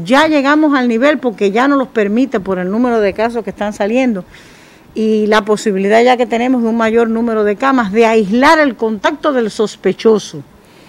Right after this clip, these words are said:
Algo que es muy favorable en estos momentos, algo que es determinante. ¿Por qué? Porque ese sospechoso, es sospechoso porque, precisamente porque tiene sintomatología. Ese sospechoso no basta con aislarlo a él,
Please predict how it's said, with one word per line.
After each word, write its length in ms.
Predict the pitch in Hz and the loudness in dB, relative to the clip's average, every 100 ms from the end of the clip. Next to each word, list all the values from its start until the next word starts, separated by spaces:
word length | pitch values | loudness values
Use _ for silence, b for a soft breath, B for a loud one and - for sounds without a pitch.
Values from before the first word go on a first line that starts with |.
| B B B B B B | B B B B B B
Algo 380 | 262 320 311 247 | 0 2 2 0
que 100 | 294 | 2
es 80 | 262 | 4
muy 300 | 247 339 359 | 4 4 4
favorable 580 | 311 247 240 302 320 | 2 2 4 4 2
en 80 | 262 | 2
estos 280 | 269 277 285 | 0 -2 -2
momentos, 540 | 247 214 220 202 190 226 | -2 -2 -4 -4 -6 -2
algo 320 | 294 311 269 | 0 0 0
que 80 | 302 | 0
es 100 | 277 | 2
determinante. 1000 | 262 - 220 214 208 226 233 190 170 160 - | 0 0 0 2 2 2 2 -2 -6 -10 -2
¿Por 220 | 226 208 | 0 0
qué? 260 | 262 254 B B B B B | 0 0 B B B B B
Porque 360 | 226 226 254 302 | -2 0 4 4
ese 160 | - 349 | 2 -2
sospechoso, 840 | 311 - 254 262 320 285 - 165 B B B B - | -6 -2 -2 2 2 2 -2 -12 B B B B 0
es 160 | 254 | 0
sospechoso 580 | 330 302 262 302 320 349 | 0 0 0 2 0 -2
porque, 320 | 254 226 233 | -2 -2 -2
precisamente 580 | 196 202 220 277 285 302 | -2 -4 -2 0 0 0
porque 220 | 262 233 | -2 -2
tiene 200 | 214 269 | 0 0
sintomatología. 840 | 277 247 208 190 180 185 190 196 175 - | 0 -4 -4 -6 -2 -2 0 -2 -2 -2
Ese 240 | 320 330 | -2 -2
sospechoso 720 | - 269 262 247 320 - 202 B B B - | -8 -6 -4 -2 -2 -2 -8 B B B 0
no 160 | 254 294 | 4 4
basta 320 | 339 339 285 | 4 0 -2
con 160 | 240 | -2
aislarlo 560 | 226 208 240 277 294 277 | -2 -2 -2 0 0 -2
a 140 | 214 233 | 0 2
él, 280 | 240 180 | 2 0